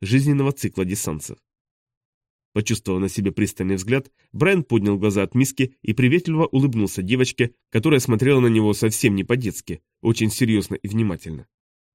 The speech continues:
Никакой реакции на его улыбку не последовало. С тем же угрюмым выражением на лице девочка взяла у матери какой-то стебель и принялась тщательно очищать его от кожуры. Закончив эту довольно нелёгкую работу,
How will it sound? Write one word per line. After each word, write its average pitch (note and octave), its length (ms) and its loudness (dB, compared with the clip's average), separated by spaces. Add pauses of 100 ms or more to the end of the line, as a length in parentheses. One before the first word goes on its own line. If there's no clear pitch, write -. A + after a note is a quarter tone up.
(380)
Никакой G#2+ 380 -2
реакции G#2 320 0
на G2+ 80 0
его G2 260 2
улыбку A#2 300 0
не C3 100 0
последовало. D#2 640 -8 (640)
С - 120 -20
тем A2 180 2
же G#2 120 0
угрюмым G2+ 360 0
выражением G2+ 480 0
на F#2 60 -2
лице A2+ 340 -2 (260)
девочка F3 420 0
взяла A2 320 2
у A2 60 2
матери G#2 340 -2
какой-то G2+ 340 -4
стебель C3+ 440 -2 (180)
и A2+ 80 0
принялась A#2+ 520 0
тщательно G#2+ 480 0
очищать A#2 500 -4
его G2 140 -2
от G2 120 -4
кожуры. G2 420 -6 (1040)
Закончив B2+ 400 0
эту A2+ 160 2
довольно G#2+ 320 2
нелёгкую G#2 480 2
работу, G#2 420 -2